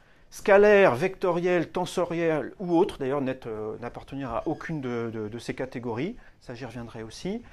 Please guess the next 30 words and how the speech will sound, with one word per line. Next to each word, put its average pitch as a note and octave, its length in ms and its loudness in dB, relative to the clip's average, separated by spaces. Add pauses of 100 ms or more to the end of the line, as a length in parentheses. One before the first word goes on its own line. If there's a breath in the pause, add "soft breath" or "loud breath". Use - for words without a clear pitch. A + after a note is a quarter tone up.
(460 loud breath)
Elles E3 200 4
ont F#3+ 60 6
une F3+ 120 2
dimension A3 580 2 (100)
physique. - 400 -12 (500)
Ça, - 140 -16
c'est - 140 -12
ce - 120 -14 (160)
dont A#2 100 -8
je A2+ 100 -8
vais G#2+ 60 -6
parler G#2+ 180 -6
tout B2 120 -14
de - 40 -20
suite - 140 -14
après. A#2+ 200 -8
Là, E3 60 2
je - 80 -2
fais C#3 120 2
juste E3+ 200 -2
la D3+ 80 4
liste D3+ 300 -4
de A#2+ 120 -12
ce - 140 -14
dont C3 120 -8
je, A2 220 -8
je G2 80 -10
vais A2+ 80 -6
parler A2 280 -8
après. D3+ 360 -4